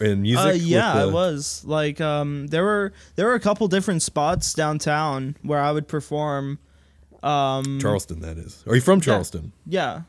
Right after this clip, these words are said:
Speaker 1: Okay.
Speaker 2: So, like, I've, I've never performed outside of Charleston.
Speaker 1: Okay. Well, we're gonna change that. Don't
Speaker 2: Oh,
Speaker 1: you worry.
Speaker 2: thank you. And, um, I performed,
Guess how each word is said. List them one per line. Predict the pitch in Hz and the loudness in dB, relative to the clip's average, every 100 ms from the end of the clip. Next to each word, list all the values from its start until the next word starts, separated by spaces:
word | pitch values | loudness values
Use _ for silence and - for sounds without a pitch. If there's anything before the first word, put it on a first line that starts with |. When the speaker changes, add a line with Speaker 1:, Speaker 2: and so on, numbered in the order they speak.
| _ | _
Speaker 1:
Okay. | 92 - | -8 -2
Speaker 2:
So, | 190 170 98 | 0 2 0
like, | 143 165 | 0 0
I've, | 127 208 196 - - - - | 2 0 0 -10 -20 -8 2
I've | 190 | 2
never | 247 214 | 4 2
performed | 180 - 190 170 147 | 0 -2 -2 0 -2
outside | 147 - 147 | -2 -2 -4
of | 131 | -4
Charleston. | - 143 139 143 - - 151 - | -6 -4 -4 -6 -8 -10 -12 -10
Speaker 1:
Okay. | 92 - - | -10 -10 -12
Well, | 92 160 | -8 -6
we're | 135 | -6
gonna | 117 104 | -6 -8
change | - 92 82 | -8 -8 -8
that. | 78 69 - - - | -12 -16 -18 -20 -12
Don't | 98 95 | -6 -4
Speaker 2:
Oh, | 95 | -4
Speaker 1:
you | |
worry. | 85 82 64 - - | -4 -8 -12 -18 -10
Speaker 2:
thank | 185 202 | -6 -6
you. | - 143 - _ _ _ _ _ _ - | -8 -12 -14 _ _ _ _ _ _ -2
And, | 151 | 0
um, | 156 147 143 135 143 _ _ _ _ _ _ 185 | 2 0 -2 -4 -8 _ _ _ _ _ _ -2
I | 165 170 | 0 2
performed, | 202 180 185 175 170 160 | 0 0 0 2 0 -4